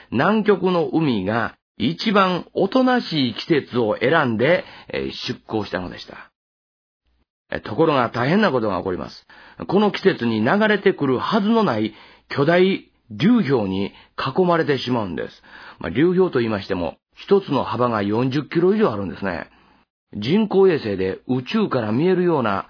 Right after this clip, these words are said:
そんな流氷が次々と襲ってくる。そしてとうとうぎっちぎちに氷山に囲まれて、やがてその圧力で船がバキッと折れてしまうんです。二十八人は氷山に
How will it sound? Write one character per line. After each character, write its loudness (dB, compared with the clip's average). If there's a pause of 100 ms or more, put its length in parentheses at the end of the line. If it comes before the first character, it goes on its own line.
(200)
そ -4
ん 2
な 2
流 2
氷 0
が -2 (140)
次 2
々 -2
と 0
襲 -2
っ -6
て -4
く -8
る。 -8 (480)
そ 2
し -6
て 2
と 2
う -8
と 2
う -10
ぎ -6
っ -14 (120)
ち -2
ぎ 2
ち 0
に 2 (100)
氷 4
山 0
に -2
囲 -2
ま 2
れ -2
て、 -2 (360)
や 2
が 2
て 2
そ -2
の 2
圧 0
力 0
で 0 (200)
船 0
が 0 (140)
バ 2
キ -2
ッ -2 (120)
と 0
折 2
れ 2
て 0
し -2
ま 2
う 0
ん -4
で -12
す。 -20 (1300)
二 4
十 4
八 2
人 0
は 0
氷 4
山 0
に -4